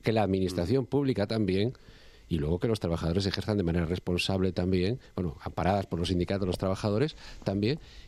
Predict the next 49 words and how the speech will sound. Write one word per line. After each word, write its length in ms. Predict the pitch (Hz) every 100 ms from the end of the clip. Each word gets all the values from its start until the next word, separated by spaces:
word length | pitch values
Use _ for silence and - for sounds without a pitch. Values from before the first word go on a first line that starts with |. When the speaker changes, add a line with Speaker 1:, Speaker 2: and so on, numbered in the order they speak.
| -
Speaker 1:
y 100 | 104
pero 180 | 110 101
que 100 | 90
los 140 | 92
trabajadores 460 | - 78 76 82 107
apliquen 340 | 87 87 101
de 60 | 98
manera 220 | 85 87
responsable 480 | 90 - 90 98 120
también 320 | 95 92 117
esta 240 | - - 82
cuestión. 440 | 82 - 127 135
Yo 100 | 85
creo 140 | 104
que 80 | -
son 180 | - 107
cosas 460 | - 107 - 135 - - - - -
fundamentales. 760 | - 107 95 92 92 98 80 - - -
Y 100 | 131
sobre 180 | 135 123
todo, 300 | 165 135 -
la 180 | 131 120
voluntad 420 | 120 120 120 151
de 100 | 147
todos, 460 | 131 135 135 160 - - -
porque 240 | - 107 107
viviríamos, 640 | 98 98 95 104 139 127 -
viviríamos 380 | 95 92 107 117
en 60 |
una 80 | 113
sociedad 360 | 120 104 110 131 -
muchísimo 560 | 95 90 - 135 147 127
mejor. 340 | 104 - 151 202
Speaker 2:
Desde 340 | 170 151 170
Speaker 1:
Somos 220 | 131 -
Speaker 2:
luego. 120 | 156
Speaker 1:
la 40 | 139
cuarta 240 | 147 165
economía, 340 | 143 107 113 135
la 60 |
quinta 180 | 156 175
economía 400 | 117 98 95 87
de 80 | 87
la, 80 | 87 85
de 120 | 92
la 100 | 92
zona 260 | 95 104 120
euro. 180 | 180 135
Entonces, 360 | 95 131 143